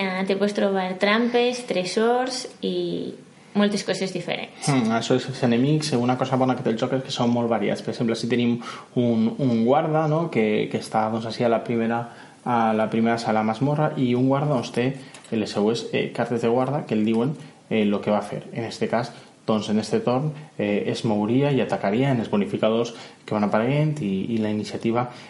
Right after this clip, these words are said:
Speaker 2: eh, que diu la carta. Això és, cada, eh,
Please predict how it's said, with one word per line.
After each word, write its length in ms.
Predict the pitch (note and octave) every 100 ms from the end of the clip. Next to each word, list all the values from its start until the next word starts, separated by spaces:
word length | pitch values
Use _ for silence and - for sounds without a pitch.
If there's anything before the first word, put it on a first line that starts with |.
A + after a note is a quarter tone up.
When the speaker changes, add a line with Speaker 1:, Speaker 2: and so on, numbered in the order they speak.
| -
Speaker 2:
eh, 240 | A2+ G#2+ G#2
que 120 | G#2
diu 100 | G#2
la 120 | F#2+
carta. 240 | G2 F#2+ G2
Això 180 | - A2
és, 80 | - - -
cada, 720 | - A#2 B2 A#2+ C3 C3 C3 - - -
eh, 640 | C3+ B2+ A#2+ A#2 A#2 A#2